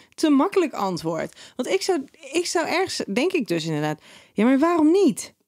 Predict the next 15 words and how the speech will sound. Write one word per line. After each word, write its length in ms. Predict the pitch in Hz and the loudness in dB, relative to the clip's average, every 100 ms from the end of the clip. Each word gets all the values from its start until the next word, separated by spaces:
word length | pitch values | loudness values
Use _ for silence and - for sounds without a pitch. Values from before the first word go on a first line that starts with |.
| _ _ _ _ _ _ | _ _ _ _ _ _
Waarom 360 | - 277 381 339 | 0 2 4 4
niet? 220 | 190 156 | 4 2
Als 140 | - 269 | 0 2
je 80 | |
weet 340 | 302 359 359 - | 4 4 2 -2
dat 200 | 214 269 | -2 0
je 100 | 277 | 0
gezelschap 680 | 226 220 277 - 247 208 - - _ - | 0 2 0 0 -2 -2 -4 -20 _ -6
soort 240 | - 247 | -2 0
van 180 | 208 190 | 0 0
ingetraind 600 | 185 170 - 196 277 330 | 0 -2 -2 0 2 2
is, 380 | 349 508 - - _ _ _ _ _ _ | 2 0 -4 -10 _ _ _ _ _ _
ehm, 640 | 180 220 226 214 214 202 - | -2 0 2 2 2 0 -2
dat, 280 | 202 240 196 | -2 0 0
dat, 120 | 208 | -2